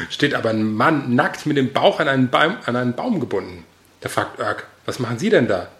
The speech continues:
Der Mann antwortet, "Heute ist nicht mein Tag. Ich hab vorhin zwei Anhalter mitgenommen. Die haben mir ein Messer an den Hals gehalten, mich gefesselt, mir dann mein Geld, mein Auto und meine Kleidung geklaut. Bitte helfen Sie mir."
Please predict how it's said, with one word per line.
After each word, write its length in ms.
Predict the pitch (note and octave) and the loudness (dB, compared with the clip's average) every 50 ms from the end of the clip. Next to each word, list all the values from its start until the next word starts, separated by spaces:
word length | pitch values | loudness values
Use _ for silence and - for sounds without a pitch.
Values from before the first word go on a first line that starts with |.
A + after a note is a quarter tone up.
| _ - | _ -8
Der 60 | - G#2 | -6 -4
Mann 200 | G2 G#2 A#2 A#2 | -2 -2 -2 -2
antwortet, 540 | A2+ A2+ G#2+ A2 A#2 A2+ A2+ A2+ A2 - - - - - - - - - - - - - - - - | -2 -4 -2 2 2 4 4 2 0 -2 -6 -18 -20 -20 -20 -20 -20 -18 -18 -18 -18 -12 -8 -2 0
"Heute 240 | - G#3 G3+ - F#3 | 0 0 2 2 2
ist 240 | D#3+ D#3+ - - | 2 2 2 2
nicht 260 | G3 G3 F3+ - - G#3 | 4 4 4 2 2 4
mein 280 | G3 F3+ E3+ F3 F3 | 6 6 8 6 6
Tag. 460 | - D#3+ D#3+ D#3 D3 D3 D3 - - - - | 4 0 0 2 2 2 2 0 -4 -10 -8
Ich 160 | F#3 - F3+ | -6 -4 -4
hab 120 | F#3 F#3 - | -4 -4 -2
vorhin 300 | F#3+ E3+ F3+ F3+ - - | -2 -2 -2 -2 -4 -4
zwei 400 | - - F3+ F#3 F3+ G3+ G3 - | -4 0 2 4 6 6 6 6
Anhalter 360 | E3 F3 E3 D3 C3+ C3+ B2+ | 4 4 4 4 4 4 4
mitgenommen. 460 | A#2+ A#2+ - - B2 B2+ B2 B2 A#2 - - - - - | 2 2 2 4 4 6 6 4 2 0 -6 -12 -6 -2
Die 80 | E3 - | 0 0
haben 180 | - F#3 F#3 | 2 2 0
mir 140 | F3+ F3+ E3+ | 0 0 0
ein 120 | D3+ D#3 D#3 | 0 2 4
Messer 280 | F3 A#3 A#3 A#3 G3 E3+ | 6 6 6 8 6 4
an 80 | E3+ | 4
den 180 | F3 D3+ B2 - | 2 0 0 0
Hals 220 | F3+ F3 F3 - | 0 -2 -2 -4
gehalten, 380 | - D#3 D3+ D#3 E3 E3 F3 - - - - - | -4 -2 0 -2 -2 -2 -6 -10 -12 -12 -10 -6
mich 140 | - D3 - | -6 -4 -4
gefesselt, 540 | - - - - - A#3+ - - G#3 G3+ G3 - - - - - | -4 -4 2 6 8 8 8 8 4 4 4 0 -14 -12 -4 0
mir 80 | F3 E3+ | 2 4
dann 140 | F3 E3+ | 4 4
mein 180 | E3 D#3 D3+ D3 | 4 2 2 4
Geld, 300 | - G#3 A3+ A3+ A3 A3 | 6 8 8 8 6 6
mein 180 | F3 D#3 F3 - | 2 2 2 4
Auto 300 | - G#3 A#3 A#3 - G3+ | 6 6 6 6 6 4
und 240 | A#3 C4+ C4 B3+ | 4 6 6 6
meine 200 | A#3+ A#3+ B3 A#3+ | 6 6 6 4
Kleidung 360 | A#3 - A3 A3+ B3 A#3 G#3+ F3+ | 4 6 6 8 8 8 8 8
geklaut. 420 | E3 E3 - E3 D3 C#3 C3+ - - - - - - | 6 4 4 2 2 2 2 0 -6 -14 -6 2 4
Bitte 180 | D3+ - A#3+ | 6 8 8
helfen 360 | G3 E3+ A3 A#3 A#3 A#3 G#3 F3 | 6 8 8 6 8 6 4 2
Sie 100 | F#3 F3+ | 2 2
mir." 240 | E3+ D#3 C#3 A#2+ | 2 2 2 0